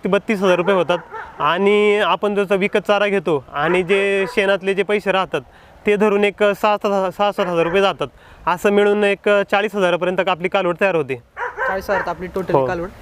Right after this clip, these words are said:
Speaker 2: तयार होते. तर मला सांगा, ह्या फार्मवर जे गाय आहेत, त्यांचं आजार व्यवस्थापन कसं पाहिलं जाते सध्या इथं?
Speaker 1: आजार व्यवस्थापन, अ, आपल्या फार्मसाठी एक डॉक्टर आहेत,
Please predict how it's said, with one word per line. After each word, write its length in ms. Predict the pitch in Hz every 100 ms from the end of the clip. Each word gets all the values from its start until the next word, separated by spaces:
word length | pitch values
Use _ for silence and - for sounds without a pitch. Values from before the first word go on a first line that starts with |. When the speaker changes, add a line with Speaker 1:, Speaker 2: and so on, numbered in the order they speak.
| - -
Speaker 2:
तयार 180 | 208 185
होते. 240 | 175 151 143 - 392 508
तर 60 | 202
मला 200 | 240 247
सांगा, 320 | 233 170 160
ह्या 140 | 175 180
फार्मवर 300 | 196 190 180
जे 160 | 185
गाय 220 | 185 190
आहेत, 120 | 180 165 -
त्यांचं 280 | 185 185 202
आजार 260 | 190 196 214
व्यवस्थापन 440 | 214 - 196 202
कसं 220 | 202 -
पाहिलं 220 | 190 175 165
जाते 200 | 151 156
सध्या 240 | 156 151
इथं? 140 | 147 139 - - - -
Speaker 1:
आजार 220 | 262 208
व्यवस्थापन, 720 | 220 226 220 214 196 208 214
अ, 580 | 214 208 208 208 202 202
आपल्या 240 | 180 180 202
फार्मसाठी 400 | 196 185 190 170
एक 80 | 170
डॉक्टर 300 | 180 165 185
आहेत, 160 | 170